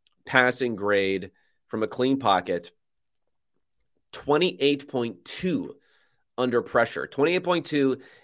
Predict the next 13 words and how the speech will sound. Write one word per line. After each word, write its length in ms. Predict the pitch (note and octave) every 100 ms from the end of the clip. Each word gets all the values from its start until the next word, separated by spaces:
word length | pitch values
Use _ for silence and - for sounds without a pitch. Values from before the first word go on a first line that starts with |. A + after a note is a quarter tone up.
| -
is 140 | A2+
bottom 520 | G2+ C3+ C3 C3+ C#3
three 600 | C3+ - A#2 C3+ C3+ A#2
for 180 | A2 A2
sixty 440 | G#2 - C#3+ - B2+
different 280 | A2+ A2
quarterbacks 540 | - A#2 A2 G2+ F#2 F2
who 100 | G2
qualify 500 | - G#2 G2+ G2 F#2
for 120 | F#2+
having 280 | G2 F#2+ F#2+
enough 260 | F#2+ F2+
dropbacks 720 | F#2+ G2 F#2+ E2+ C#2 - -